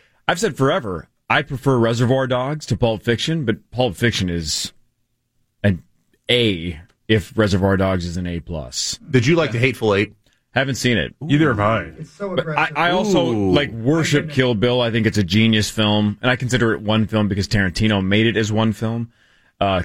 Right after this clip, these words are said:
Speaker 1: Kill Bill's, uh, a masterpiece.
Speaker 2: Yes.
Speaker 1: Love Reservoir Dogs. Love Pulp Fiction. Love Inglourious Basterds. I love
Speaker 2: Yes.
Speaker 1: almost everything he's ever done.
Speaker 2: Yep. I'm
Speaker 1: Have
Speaker 2: right
Speaker 1: not
Speaker 2: there
Speaker 1: seen
Speaker 2: with you.
Speaker 1: Hateful Eight.
Speaker 2: I think you'd like it.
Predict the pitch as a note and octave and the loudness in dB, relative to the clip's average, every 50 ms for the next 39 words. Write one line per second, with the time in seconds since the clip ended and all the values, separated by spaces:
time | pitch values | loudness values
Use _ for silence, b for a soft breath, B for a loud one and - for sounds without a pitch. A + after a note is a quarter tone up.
0 | - _ - C3+ B2+ G#2+ F#2+ B2 B2 B2 A#2 G2+ A2+ - - A#2 A2 G#2+ G2 F2+ | -4 _ 0 0 2 2 2 2 2 2 0 0 -2 -2 -2 0 0 0 0 2
1 | G#2 G#2+ A2 A2 A2+ A2 - - G#2+ - - A2 G#2 G#2 G2+ F#2 - - G2+ F#2 | 2 2 4 2 2 0 0 -2 -2 0 2 2 2 2 2 0 -2 -2 -2 -2
2 | - - - - - - - - - _ _ G2+ A2+ B2 A2+ B2 B2 A#2 G#2 A2 | -2 -2 -4 -4 -6 -8 -12 -18 -20 _ _ -2 -2 0 0 0 -2 0 0 0
3 | G#2 A2 G#2+ G2 G2+ G2+ G2 G2 G2 F#2+ F2+ F#2+ G2+ A2 A#2 A#2+ G#2 - - A#2+ | 0 0 0 0 0 0 0 0 -2 -2 -4 -2 -2 0 0 -2 -4 -4 -2 -2
4 | A2+ F2 - - G#2 F#2+ - - G2 F#2 F#2 F#2 F2 E2+ - _ _ _ _ _ | -2 -2 -4 -4 -4 -2 -2 -2 -2 -2 -2 -4 -6 -8 -10 _ _ _ _ _
5 | _ - G#2+ B2 B2+ A#2 A#2+ B2+ A#2+ A2 A#2+ A#2 A2+ A2+ A2+ G#2+ G2+ - - G#2+ | _ -2 0 0 0 0 0 0 2 2 2 2 2 2 0 0 -2 -2 -2 -2
6 | G#2 G2+ F#2+ - - G#2 G2+ - B2+ D3 E3+ E3 - - - D#3+ E3+ F#3+ F#3+ E3 | 0 0 -2 -2 -2 -2 0 0 2 0 0 -2 -2 -2 -2 -2 0 0 0 0
7 | C#3 B2 G2+ C3 B2 A#2 A#2+ A#2+ A#2 A2 A2 G#2+ F#2+ G2+ F#2+ E2+ F#2 F2 F#2 F2+ | 0 2 2 2 2 2 2 2 2 2 2 2 2 0 0 0 -2 -2 -2 -2
8 | E2+ D2+ C2+ C2+ C#2 - _ _ _ - B1 - _ _ _ _ _ _ _ _ | -2 -4 -8 -14 -20 -20 _ _ _ -20 -20 -20 _ _ _ _ _ _ _ _
9 | _ - G2 G2+ G#2+ G2+ A2+ A#2+ B2+ B2 A2 - A2+ G#2 A2 G#2+ G#2 - - F#2 | _ -4 -2 0 2 4 2 2 2 0 0 0 2 2 2 2 0 0 -2 -2
10 | F2+ F2 D#2 C2 G#1+ - _ _ _ _ _ _ _ _ _ _ _ B2+ B2+ - | -2 0 -2 -2 -6 -10 _ _ _ _ _ _ _ _ _ _ _ -2 0 2
11 | D3 C#3 G#2 C#3 C#3+ A2+ A#2 G2 F2+ - - - | 0 0 2 2 2 2 2 0 -2 -4 -10 -14